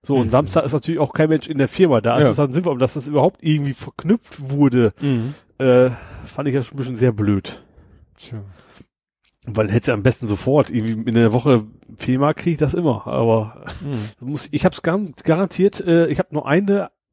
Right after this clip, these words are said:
Speaker 1: ein Login für die D H L und die kennen auch nur meine Heimadresse eigentlich.
Speaker 2: Mhm.
Speaker 1: Und da hab ich den Wunschtag drin. Aber irgendwie hat wahrscheinlich, Amazon kennt natürlich beide Adressen, hat dann wahrscheinlich den D H L mit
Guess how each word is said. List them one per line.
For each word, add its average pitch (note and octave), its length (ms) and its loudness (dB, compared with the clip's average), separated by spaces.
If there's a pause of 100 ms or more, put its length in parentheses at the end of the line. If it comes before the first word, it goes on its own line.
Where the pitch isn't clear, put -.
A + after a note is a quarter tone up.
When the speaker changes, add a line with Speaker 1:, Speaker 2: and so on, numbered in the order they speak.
(100)
Speaker 1:
ein E3 220 0
Login F3 360 -4
für D3+ 200 0
die C3+ 120 -2
D B2+ 160 2
H A#2+ 40 4
L C#3 220 4
und - 500 -16
die A#2+ 60 -10
kennen E3 200 2
auch E3 60 2
nur D#3 100 -2
meine E3 200 0
Heimadresse B2 480 -2
eigentlich. G#2 640 -2
Speaker 2:
Mhm. B2 240 -4 (720)
Speaker 1:
Und A#2+ 100 -2
da A#2+ 60 4
hab D#3 80 2
ich D#3+ 60 -4
den E3+ 140 -2
Wunschtag E3 300 0
drin. A#2 160 -4
Aber A2+ 140 -4
irgendwie D3+ 260 0
hat D#3 120 0
wahrscheinlich, C#3+ 360 0
Amazon B2 380 0
kennt C3+ 140 0
natürlich A#2+ 220 -6
beide A2+ 280 2
Adressen, C#3 340 2 (420)
hat C#3+ 160 0
dann C#3 140 2
wahrscheinlich C#3 340 0
den C3 120 -4
D B2+ 100 2
H B2 40 4
L A#2+ 40 0
mit C#3+ 160 2